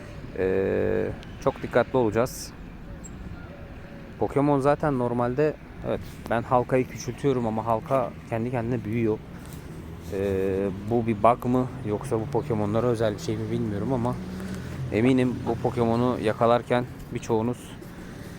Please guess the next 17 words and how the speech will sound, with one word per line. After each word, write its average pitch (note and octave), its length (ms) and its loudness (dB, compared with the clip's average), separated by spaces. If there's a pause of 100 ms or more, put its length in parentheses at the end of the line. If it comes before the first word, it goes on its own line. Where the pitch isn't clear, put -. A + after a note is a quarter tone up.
(120)
sinir A2+ 400 0
krizi A2 340 0
geçirecektir. G#2+ 680 -2
Ben A2+ 120 0
öyle A2 220 0
düşünüyorum. G#2 480 -4
Yani G#2 200 0
bu G#2+ 60 -2
Pokemon'ları A2 520 0
yakalarken, A#2 540 0 (1160)
eee, F#2+ 240 -2
biraz A2 460 0 (580)
sinir A#2 400 0
sahibi A2 400 4
olacağız. G#2+ 500 0
Öyle G#2+ 220 4
görünüyor. G2+ 380 0